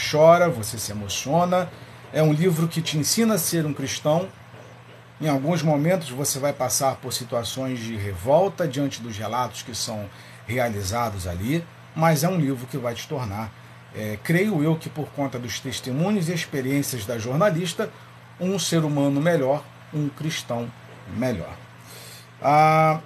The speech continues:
então, é, o hábito de usar roupa dominical na igreja viola a realidade de que a igreja é composta por pessoas reais com problemas de difícil solução. Podem ser pessoas mais envoltas em disputas conjugais,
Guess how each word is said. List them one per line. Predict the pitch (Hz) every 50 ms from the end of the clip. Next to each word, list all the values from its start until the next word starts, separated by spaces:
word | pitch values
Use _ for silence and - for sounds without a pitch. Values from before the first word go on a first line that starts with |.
| - -
então, | 180 165 165 233 254 269 262 226 - - - - - - - - - - - - - - - - - - - - - - - - - - - - -
é, | - 135 147 - -
o | 190 185 180
hábito | 190 220 247 247 196 208 165 180 170
de | 165 156
usar | 151 131 120 135 123
roupa | 117 123 160 175 170 165 - 139 127 120
dominical | 123 160 170 160 135 123 110 - - 143 151 139
na | 127
igreja | 117 104 127 160 170 151 160 165
viola | 165 170 220 214 175 160 175 190 202 190
a | 160
realidade | 131 131 139 139 131 117 101 87 107 127 147 147 123 98 90 92 85 - - - - - - - -
de | 151 147 214 220
que | - - 233
a | 226 226
igreja | 190 190 208 233 240 208 226
é | -
composta | - 202 180 165 - 151 185 202 - - 214 196
por | 165 196 170 165
pessoas | - 226 214 - 233 233 220 214
reais | 233 233 240 226 -
com | - 233
problemas | 220 240 226 196 220 247 254 240 226
de | 180 185
difícil | 180 190 170 - - 196 175 - 170
solução. | 160 - 165 156 147 135 - - 127 117 95 82 80 - - - - - - - - - - - - - - -
Podem | 175 196 233 247 247 214 214 202
ser | - - 208 190 165
pessoas | - 175 160 156 - - 156 156 156 151 131 131
mais | 143 160 190 214 214 202 165 - - -
envoltas | 151 147 139 117 101 135 175 196 202 208 165 151 131 127
em | 143
disputas | 139 131 123 - - - 135 131 117 117 120 113 -
conjugais, | - - 147 139 135 123 127 107 110 113 120 131 143 151 143 - -